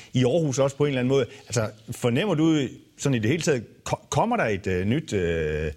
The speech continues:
kommer der et nyt herreligahold på, på et tidspunkt i, øh, i Aarhus, eller var det,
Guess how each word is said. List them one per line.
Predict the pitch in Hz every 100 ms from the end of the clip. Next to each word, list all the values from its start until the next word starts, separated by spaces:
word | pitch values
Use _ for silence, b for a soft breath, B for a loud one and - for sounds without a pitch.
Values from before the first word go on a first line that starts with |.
| B B
kommer | 143 196
der |
et | 117
nyt | 147
herreligahold | 151 190 175 120 135
på, | 123 113 101
på | 110
et |
tidspunkt | 127 156 156 131 110
i, | 104
øh, | 101 101 B B
i | -
Aarhus, | 143 147 135
eller | 123 113
var | 113
det, | 110 175